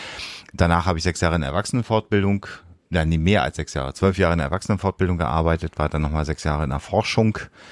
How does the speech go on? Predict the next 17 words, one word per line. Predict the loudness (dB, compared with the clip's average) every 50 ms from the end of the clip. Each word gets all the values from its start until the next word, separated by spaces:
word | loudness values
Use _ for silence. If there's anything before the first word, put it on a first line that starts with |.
| -20 -20 -20 -12 _
habe | -6 -6 -6
mich | -4 -4
da | -4 -2
so | -2
mit | -2 -4 0
Telemedizin | 2 2 4 4 4 4 4 2 -2 -2 -2 0 0
und | 0 -2
solchen | -2 -4 -2 -2 -2
Dingen | 0 0 0 0
herum, | 0 -2 0 0 2 2 0 -2 -4 -6 -4
äh, | -2 0 0 0 -2
geplagt. | -4 -6 -10 -2 0 2 2 2 2 -2 -8 -18 -20 -20 -20 -20 -20 -20 -20 -20 -20 -20 -20 -6 _
Und | -2 0 0
wir | 0 0
sind | 0 -2 -2 0
jetzt | 2 0 0 0 -4 -12 -12 -6
seit | -2 0 0 0 0 -2 -6 -10